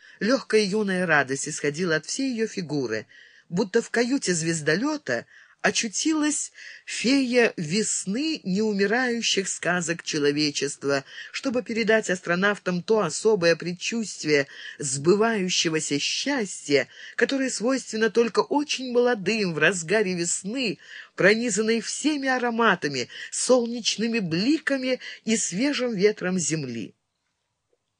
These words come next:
С этим ощущением Чеди тихо вышла из каюты, когда Грифрифт погасил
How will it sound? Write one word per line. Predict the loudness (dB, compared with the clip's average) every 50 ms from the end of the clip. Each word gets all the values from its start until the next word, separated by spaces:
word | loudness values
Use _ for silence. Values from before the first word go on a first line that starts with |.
| _ _ _ _ _
С | -6 -2 0
этим | 0 0 0 -4 -4 0
ощущением | -2 0 0 0 -2 0 0 0 0 2 2 0 0 0 0 -2 -2 -4 -8 -14 -18 -18 -18 -18 -18 _
Чеди | -2 -2 2 4 4 4 4 2 0 0 0 2 0 0 -2 -10 -18 -18 -20 -20 _ _ -6
тихо | -2 0 0 0 2 0 0
вышла | 0 0 -4 -4 -2 -2 -2
из | -2 -2 -2
каюты, | -2 -2 -2 -2 -2 -2 -4 -2 -4 -4
когда | -4 -4 -6 -2 -2 -4
Грифрифт | -2 -2 -6 -6 -6 -6 -4 -2 -2 -4 -4 -8 _ -20 _ -20 -20 -18 _ -4
погасил | 0 2 2 2 2 0 -6 -2 0 0 0 0 0